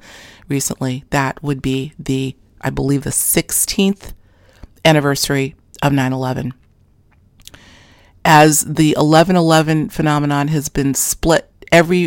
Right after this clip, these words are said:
which way in terms of its significance, uh, not the least of which is, in fact, uh, nine eleven, nine eleven, September eleventh. Again, I have no assessment and no opinion as to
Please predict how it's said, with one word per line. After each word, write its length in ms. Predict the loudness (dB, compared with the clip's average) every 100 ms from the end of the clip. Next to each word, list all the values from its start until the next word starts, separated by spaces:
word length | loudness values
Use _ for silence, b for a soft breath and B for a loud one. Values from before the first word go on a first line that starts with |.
| -4
which 360 | -2 -2 -2 -4
way 400 | 0 0 0 -2
in 140 | -4
terms 320 | -4 -2 -2
of 140 | -4 -8
its 160 | -8
significance, 680 | -6 -6 -6 -4 -4 -4 -6 B B B B B
uh, 160 | -6 -4
not 280 | 0 0 0
the 80 | -2
least 360 | 2 2 0
of 100 | -2
which 240 | -4 -4 -4 -2
is, 260 | 2 2 0
in 100 | -2
fact, 440 | -4 -6 -12 -14 -10
uh, 160 | -10 -6
nine 300 | -6 -4 -8 -8
eleven, 460 | -8 -6 -8 -10 -14 _
nine 280 | -2 0 -2
eleven, 400 | -2 -4 -4 -6
September 580 | -6 -8 -4 -2 -2 -6 -6
eleventh. 480 | -4 -4 -4 -8 -12 b b b b b b _ _
Again, 520 | 0 2 4 4 2 0
I 80 | 0
have 180 | 0 0
no 200 | 0 0
assessment 580 | 0 0 -2 -4 -6 -6 -6
and 160 | -2
no 120 | 0 -2
opinion 500 | 0 2 2 -2 -2
as 220 | -2 -2
to 320 | -4 -4 -4